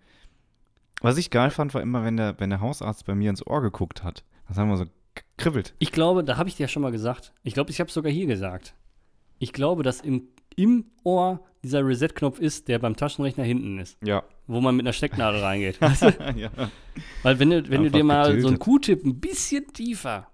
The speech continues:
Speaker 1: Hm.
Speaker 2: als empfohlen
Speaker 1: Hm.
Speaker 2: einführst, dann hat man noch sofort dieses, äh, als ob dir am Hirn kratzt, oder?
Speaker 1: Ja, ja, richtig.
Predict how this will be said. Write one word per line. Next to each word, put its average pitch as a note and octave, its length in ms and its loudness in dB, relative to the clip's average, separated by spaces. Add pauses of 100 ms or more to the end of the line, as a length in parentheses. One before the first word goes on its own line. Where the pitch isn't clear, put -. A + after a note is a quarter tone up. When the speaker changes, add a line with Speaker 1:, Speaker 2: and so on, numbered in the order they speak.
(500)
Speaker 1:
Hm. G2 280 -2
Speaker 2:
als D3 320 -2
empfohlen D3 640 0 (160)
Speaker 1:
Hm. G2 260 0
Speaker 2:
einführst, B2 680 -4 (280)
dann A2+ 140 -2
hat C3+ 100 -4
man D3+ 120 2
noch C3+ 100 2
sofort D#3 400 -4
dieses, C3+ 220 -4 (140)
äh, - 180 -2 (1040)
als C3 160 2
ob E3 100 -6
dir F3 140 4
am D3 100 4
Hirn D3 240 4
kratzt, - 400 -12
oder? A2+ 140 0
Speaker 1:
Ja, G#2+ 100 6
ja, G#2+ 180 6
richtig. G2 460 -4